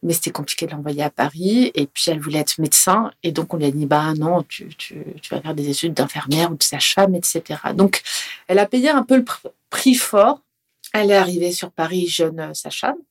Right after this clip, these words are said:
Mais elle a été agressée sexuellement par un, un, un homme qui travaillait avec elle à l'hôpital. D'une façon totalement, euh, il a frappé à sa porte, il est rentré, quoi,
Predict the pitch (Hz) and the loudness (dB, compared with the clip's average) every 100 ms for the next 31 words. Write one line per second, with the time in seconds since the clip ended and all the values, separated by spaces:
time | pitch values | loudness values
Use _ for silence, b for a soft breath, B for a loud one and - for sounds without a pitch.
0 | - 180 175 175 175 170 214 214 185 175 | -2 4 6 6 4 2 4 6 4 2
1 | 170 - 202 - 185 - 170 170 180 180 | -2 -2 -2 -4 -6 -4 -4 -2 -4 -4
2 | 175 165 165 160 165 165 170 175 - - | -8 -8 -16 -16 -20 -20 _ _ -20 -20
3 | 170 165 165 - 170 175 180 190 - - | -18 -18 -18 -8 -2 4 4 4 -4 -8
4 | 165 165 160 - 165 165 156 - - 160 | -6 -4 -8 -8 -10 -10 -12 -20 -12 -6
5 | 180 220 165 B B B B B B B | -4 -4 -6 B B B B B B B
6 | B B 190 180 185 185 185 - 233 233 | B B -8 0 0 2 2 4 4 2
7 | 190 180 180 175 190 208 208 175 170 170 | 0 -2 -2 0 0 0 0 0 -2 -8
8 | 165 165 _ _ _ _ _ _ _ b | -12 -16 _ _ _ _ _ _ _ b
9 | b b b b - 180 180 - 190 220 | b b b b -6 0 0 2 4 4
10 | 214 190 151 - 175 - - 160 147 139 | 4 0 -6 -4 -4 -4 -8 -8 -8 -12
11 | - - 294 339 262 269 | -12 -4 -4 0 2 2